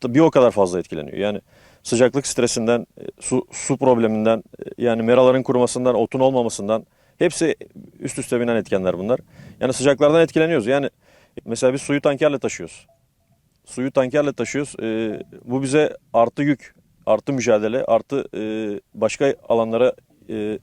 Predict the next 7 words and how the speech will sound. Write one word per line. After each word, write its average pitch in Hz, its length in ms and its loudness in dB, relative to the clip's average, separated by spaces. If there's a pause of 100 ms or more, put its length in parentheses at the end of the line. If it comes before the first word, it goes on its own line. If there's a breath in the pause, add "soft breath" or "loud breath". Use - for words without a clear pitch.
(520 soft breath)
gücümüzü 123 380 2
aktarmamıza 123 680 2 (640)
engel 104 260 -2
oluyor. 110 260 -2 (440 soft breath)
Günde 147 300 2
iki 156 120 -4
sefer. 127 260 2